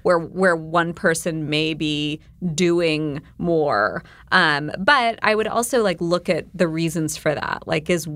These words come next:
is one person in a relationship suffering from depression or experiencing mental health issues that are preventing them from sort of contributing to their fullest extent?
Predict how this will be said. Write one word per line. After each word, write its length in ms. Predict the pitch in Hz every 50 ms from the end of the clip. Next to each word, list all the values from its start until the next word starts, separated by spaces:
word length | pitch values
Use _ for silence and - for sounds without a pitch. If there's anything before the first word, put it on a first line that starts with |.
| 147 - - -
is 240 | 165 170 156 151 160
one 480 | 160 156 - 170 170 170 175 185 190
person 380 | 190 208 180 185 190 190 180 180
in 100 | 180 180
a 40 | 175
relationship 840 | 175 170 175 175 175 175 - 190 180 170 - - - 196 185 - -
suffering 720 | - - - 175 185 - - 196 190 185 185 185 185 185
from 560 | - - - 190 175 175 175 180 180 185 - - - - - -
depression 840 | - 202 196 - 214 190 226 - - 220 151 107 95 90 98 120 -
or 280 | - - 151 156 160
experiencing 720 | 165 165 - - - 196 175 175 180 185 190 - 196 185 180
mental 300 | 175 180 185 - 190 175
health 360 | 170 190 190 226 240 - -
issues 480 | 123 151 - - 160 147 147 147 143
that 140 | - 170 156
are 80 | 160 165
preventing 640 | - 185 156 151 156 151 185 226 240 240 208 185
them 280 | 156 143 139 139 139 139
from 500 | - - 151 147 151 147 151 151 156 156 - - - - - - -
sort 200 | - - 175 160
of 140 | 151 -
contributing 1160 | - - 202 196 185 - - 208 190 185 208 196 175 180 170 139 151 156 165 170 170 - - 190
to 140 | - 220
their 320 | 165 175 160 156 165 160 -
fullest 720 | - - - 208 180 170 175 175 180 185 - - - -
extent? 880 | 170 170 - - - - - 185 240 214 120 107 120 185 - - -